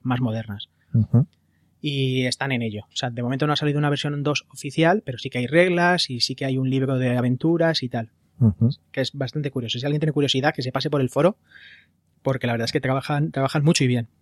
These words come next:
Speaker 2: Eso es verdad, porque el juego original, aunque te venían catorce aventurillas, también te dejaba la posibilidad abierta de, de ir creando tus nuevas aventuras, dentro de lo cerrado que era el tablero y demás.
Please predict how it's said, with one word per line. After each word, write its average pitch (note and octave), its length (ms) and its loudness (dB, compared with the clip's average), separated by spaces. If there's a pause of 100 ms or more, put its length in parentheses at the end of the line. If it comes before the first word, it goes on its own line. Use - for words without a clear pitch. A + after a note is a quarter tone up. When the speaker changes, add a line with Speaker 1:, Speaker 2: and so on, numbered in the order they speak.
(560)
Speaker 2:
Eso B2+ 640 6
es A2 60 4
verdad, A2+ 240 8
porque G#2+ 180 4
el G2+ 60 6
juego A2 220 6
original, B2 580 2
aunque G#2 240 -2
te F#2+ 100 -2
venían A2 540 6
catorce A2 360 2
aventurillas, G#2+ 600 6 (460)
también G#2 240 8
te A2+ 100 6
dejaba A#2 300 8
la A#2+ 80 8
posibilidad G2+ 480 6
abierta G#2+ 340 8
de, G2+ 480 8
de A2 240 8
ir A2 80 6
creando A2+ 400 8
tus A2+ 180 6
nuevas A2 320 8
aventuras, G2 540 4
dentro G2+ 300 4
de A2 80 8
lo A2 80 6
cerrado G#2+ 420 4
que A2 80 2
era G#2+ 80 6
el G#2+ 120 4
tablero A2+ 420 8
y A2 40 8
demás. A2 380 4